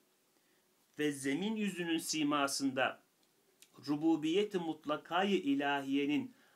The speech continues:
hadsiz cilveleriyle tezahür eden ismi Rahman gösterildiği gibi, insanın sureti camiasında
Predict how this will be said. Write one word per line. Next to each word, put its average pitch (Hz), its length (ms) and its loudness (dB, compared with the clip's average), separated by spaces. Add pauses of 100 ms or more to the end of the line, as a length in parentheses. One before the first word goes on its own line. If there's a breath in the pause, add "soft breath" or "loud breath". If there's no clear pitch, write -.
(140 loud breath)
hadsiz 160 760 -6
cilveleriyle 139 800 0
tezahür 123 580 -2
eden 117 440 -4 (460 soft breath)
ismi 165 480 2
Rahman 139 640 4
gösterildiği 123 880 -2
gibi, 123 500 -4 (920 soft breath)
insanın 175 580 0
sureti 185 600 -2
camiasında 135 1200 2